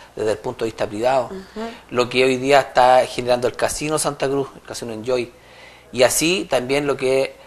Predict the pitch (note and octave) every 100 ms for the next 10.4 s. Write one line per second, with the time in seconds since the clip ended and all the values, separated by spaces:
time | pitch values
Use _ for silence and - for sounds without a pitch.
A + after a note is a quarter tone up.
0 | - A#2 A2 A2 C3+ D#3+ D#3 C#3+ D#3 D3+
1 | C#3+ B2 A2 - F3+ E3 B2+ A#2 - A2
2 | - G#2 A2 G#2 - A#2+ C3 A#2+ B2 C3
3 | - B2+ - A#2+ A#2 - B2+ B2+ A2 A#2
4 | - C3 C#3 C#3 C3 C#3 - D#3 D3 C3
5 | A#2+ A#2 B2 C3+ - B2+ A#2+ A2+ G#2+ C#3
6 | C#3+ C3+ A#2 B2 - C#3 C#3+ - - -
7 | - A#2+ B2+ - A2+ A2 A2+ C#3 - A#2
8 | C3 D#3+ D#3 F3 C3+ C#3 - - - -
9 | - A#2 - - C3 C#3 C#3 D3 C#3+ C3+
10 | D3+ C3 D3